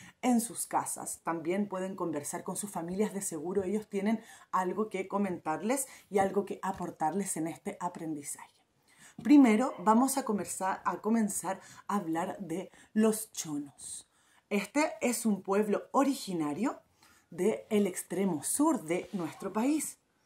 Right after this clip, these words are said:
Se ubicaban desde el canal de El Chacao hasta el Golfo de Penas, es decir, en la región undécima o región de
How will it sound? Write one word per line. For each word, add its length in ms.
Se 440
ubicaban 880
desde 560
el 220
canal 380
de 180
El 120
Chacao 540
hasta 580
el 200
Golfo 400
de 120
Penas, 400
es 100
decir, 340
en 160
la 100
región 600
undécima 960
o 100
región 440
de 180